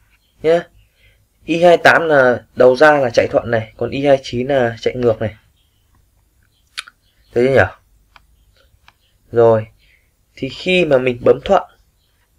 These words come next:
được chưa? Mình giải thích qua một chút này. Khi mình bấm nút thuận nhá, thì cái giá trị I hai tám sẽ được set lên một. Được chưa nhỉ? Đồng thời thì mình sẽ giá trị I hai chín,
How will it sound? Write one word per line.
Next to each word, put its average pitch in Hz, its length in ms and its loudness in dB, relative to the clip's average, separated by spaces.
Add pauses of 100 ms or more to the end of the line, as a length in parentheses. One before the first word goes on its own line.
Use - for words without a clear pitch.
(140)
được 120 100 -14
chưa? 151 280 4
Mình 131 160 -4
giải 101 100 0
thích - 180 -6
qua 143 160 2
một 123 160 -4
chút 175 180 2
này. 127 160 -10 (540)
Khi 175 300 0
mình 135 220 0
bấm 131 200 4
nút 196 180 -4
thuận 170 280 -2
nhá, 165 200 0 (1400)
thì 110 340 -6
cái 120 120 -4
giá 117 220 2
trị 151 240 -6
I 139 140 -2
hai 135 120 4
tám 110 220 -2
sẽ 143 80 -6
được 120 160 -4
set 156 200 -2
lên 127 200 -6
một. 104 120 -4 (680)
Được 113 120 -8
chưa 123 60 -6
nhỉ? 113 100 -2 (440)
Đồng 117 240 2
thời 110 320 -2
thì 113 140 -10
mình 113 180 -4
sẽ 135 220 -6
giá 120 140 -2
trị - 260 -10
I 139 140 -2
hai 131 160 2
chín, 120 240 -10